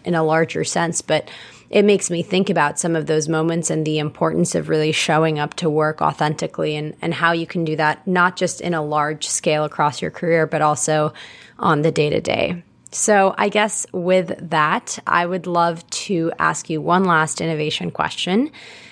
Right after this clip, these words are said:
And that is, where do you see yourself and your industry one month from now, one year from now, and ten years from now?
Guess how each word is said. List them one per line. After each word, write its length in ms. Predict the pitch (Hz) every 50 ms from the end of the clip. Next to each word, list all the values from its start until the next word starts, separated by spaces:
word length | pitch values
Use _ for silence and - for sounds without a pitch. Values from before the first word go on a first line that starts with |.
| - _ -
And 200 | 202 190 185 180
that 300 | 190 180 185 - - -
is, 360 | 160 147 165 214 214 - -
where 260 | 185 180 180 180 180
do 80 | 170 180
you 140 | 170 180
see 260 | 175 - - 180 165 156
yourself 720 | 151 151 156 - - 190 - 226 294 - - - - - - _ _ _
and 260 | - 202 202 214 233 233
your 100 | 254 254
industry 840 | 233 202 185 170 170 - - - - 170 165 165 165 165 170 - - _ _ _
one 300 | 175 170 175 185 202 214
month 300 | 202 180 175 170 175 -
from 180 | - 180 165 165
now, 440 | 160 160 160 160 160 165 170 175 - _ _
one 280 | 160 147 151 156 160
year 180 | 151 151 143 143
from 260 | - - 170 151 143
now, 300 | 143 143 139 139 139 -
and 180 | - 151 151 151
ten 300 | - - - 76 78 78
years 240 | 78 73 69 - -
from 220 | - - 80 80
now? 260 | 78 73 69 - 175